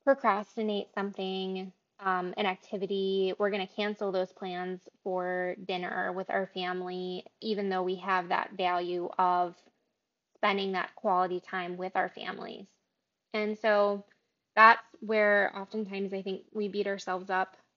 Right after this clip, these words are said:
for those things, and that's where the self-criticism can really come in. But that is not really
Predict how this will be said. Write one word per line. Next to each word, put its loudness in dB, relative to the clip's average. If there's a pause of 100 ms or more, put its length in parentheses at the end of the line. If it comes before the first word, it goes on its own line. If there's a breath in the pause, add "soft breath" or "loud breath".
for -2
those 0
things, -4
and -6 (100)
that's -2
where -2
the -6
self-criticism -6
can -8
really -2
come -8
in. -6 (1600)
But 0
that 8
is 0
not -2
really 2